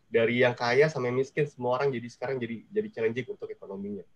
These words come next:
Dan juga makin kompleks, dunia tuh makin kompleks ya, makin banyak, eh, persaingannya, nggak cuma tadi Pak Deddy bilang, persaingan, eh, eh, industri rokok pun gitu ya, di kami di rokok tuh bukan cuma rokok doang sekarang, udah masuk ke beberapa pesaing-pesaing kecil-kecil yang,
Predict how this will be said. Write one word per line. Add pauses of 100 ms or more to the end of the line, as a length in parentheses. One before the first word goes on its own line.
(420)
Dan
juga
makin
kompleks,
dunia
tuh
makin
kompleks
ya,
makin
banyak,
eh,
persaingannya,
nggak
cuma
tadi
Pak
Deddy
bilang, (560)
persaingan,
eh, (200)
eh,
industri
rokok
pun
gitu
ya,
di
kami
di
rokok
tuh
bukan
cuma
rokok
doang
sekarang,
udah
masuk
ke
beberapa (320)
pesaing-pesaing
kecil-kecil
yang,